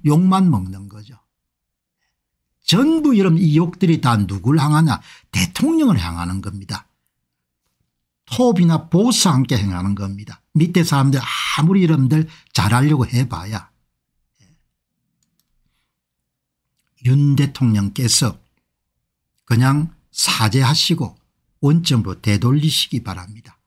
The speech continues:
간단 명료한 방법이지 않습니까? 보건복지부에서 의사들 리베이트 관련 신고하면 포상금을 듬뿍 걸어놨습니다.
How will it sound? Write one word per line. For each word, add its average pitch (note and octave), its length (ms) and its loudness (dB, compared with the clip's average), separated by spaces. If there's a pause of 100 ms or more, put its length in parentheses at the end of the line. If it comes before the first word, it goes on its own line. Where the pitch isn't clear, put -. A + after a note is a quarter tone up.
(120)
간단 - 600 -2
명료한 C3 500 0
방법이지 B2 540 -6
않습니까? - 640 -20 (1900)
보건복지부에서 A#2+ 1300 -2 (800)
의사들 C#3 580 2
리베이트 B2 640 0
관련 G2 400 -2
신고하면 A#2 760 0 (420)
포상금을 D3 880 0 (160)
듬뿍 G2+ 480 -4
걸어놨습니다. G2+ 920 -4